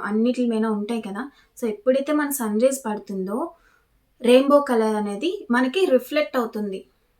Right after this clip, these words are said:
స్కై మీద కదా. అందరికీ తెలిసిన విషయమే, తెలియని వాళ్ళు కూడా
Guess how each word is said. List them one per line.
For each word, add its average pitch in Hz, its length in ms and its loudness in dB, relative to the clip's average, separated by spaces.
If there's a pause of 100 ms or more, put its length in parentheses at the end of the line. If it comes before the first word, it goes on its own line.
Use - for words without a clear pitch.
(880)
స్కై 247 300 0
మీద 220 220 0 (480)
కదా. 311 220 0 (340)
అందరికీ 233 500 0
తెలిసిన 226 400 -2
విషయమే, 214 560 -4
తెలియని 233 280 2
వాళ్ళు 226 220 -2
కూడా 262 340 -4